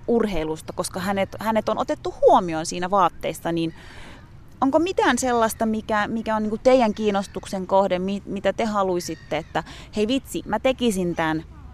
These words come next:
jos siihen olisi satsattu, niin kun otettu mut huomioon?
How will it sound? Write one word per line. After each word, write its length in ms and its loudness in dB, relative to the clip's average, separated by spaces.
jos 240 -2
siihen 280 0
olisi 160 -4
satsattu, 600 -6
niin 220 -6
kun 140 -8
otettu 400 -2
mut 400 -2
huomioon? 640 -4